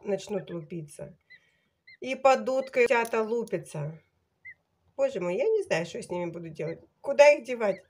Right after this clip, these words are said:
Всех сразу. <laughs> Утя, ты... Ой, гуся, ты пока будешь выходить, тебя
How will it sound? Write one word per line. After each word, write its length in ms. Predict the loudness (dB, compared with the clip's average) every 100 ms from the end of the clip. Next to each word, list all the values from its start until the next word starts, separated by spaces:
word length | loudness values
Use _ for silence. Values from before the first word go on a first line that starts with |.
| _
Всех 320 | -8 -4 -4
сразу. 460 | -2 -2 -2 -6 -10 -14 -14 0 4
<laughs> 400 | 6 6 2 0 -14 -10 -8 -10 -14 -18 -20 -20 -20 _ _ _ _ _ -20 _ _ -4
Утя, 380 | 2 4 6 4
ты... 260 | -2 -6 0
Ой, 320 | 2 2 0 -10
гуся, 580 | -2 0 2 0 -2 -12 -12
ты 80 | -4
пока 460 | 4 6 8 8 6
будешь 460 | 2 0 0 -4
выходить, 720 | -4 -4 2 2 4 2 2 -4 -20 _ _ _ _ -14
тебя 280 | -2 4